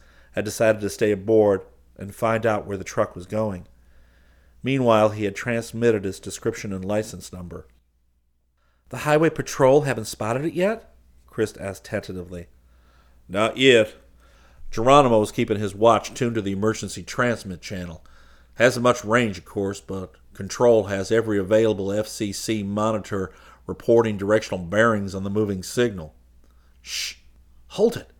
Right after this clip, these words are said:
Chris broke in. He raised his watch to his ear and listened,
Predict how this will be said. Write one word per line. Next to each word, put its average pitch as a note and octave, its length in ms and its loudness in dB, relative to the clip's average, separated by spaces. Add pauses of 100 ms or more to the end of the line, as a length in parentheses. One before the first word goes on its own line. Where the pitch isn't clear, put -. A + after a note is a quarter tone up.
(320)
Chris - 220 -4
broke F#2 320 -6
in. E2 160 -10 (1080)
He - 140 -14
raised A#2 360 2
his G#2 160 -6
watch G#2+ 300 2
to A#2 80 -2
his G2+ 140 -2
ear G#2 140 0
and G2 120 -4
listened, G2 460 -2